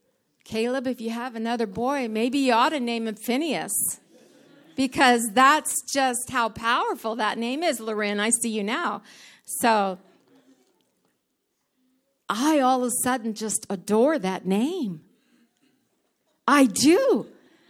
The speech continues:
We could call him Finn for short. And then some might say Huck Finn. No, it's Phineas, the one man that rose up and drove a spear through those sinners.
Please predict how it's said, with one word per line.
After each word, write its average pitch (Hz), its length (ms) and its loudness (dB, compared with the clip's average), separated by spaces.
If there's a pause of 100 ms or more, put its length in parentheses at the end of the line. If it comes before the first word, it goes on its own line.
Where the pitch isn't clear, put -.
(120)
We 302 160 4
could 339 180 -2
call 311 260 2
him 277 120 0
Finn 359 480 -2
for 254 200 -2
short. 320 540 -2 (1800)
And 285 160 4
then 285 120 4
some 320 240 0
might 269 260 4 (100)
say 247 180 4
Huck 254 340 0
Finn. 208 400 -2
No, 226 300 2 (220)
it's 180 200 -10
Phineas, 247 500 4 (600)
the 220 100 0
one 320 320 6
man 285 240 2
that 240 200 2
rose 254 320 4
up 254 220 2
and 202 140 -2
drove 262 260 2
a 233 80 -4
spear 277 640 4
through 311 460 -2
those 247 260 2 (240)
sinners. 311 520 2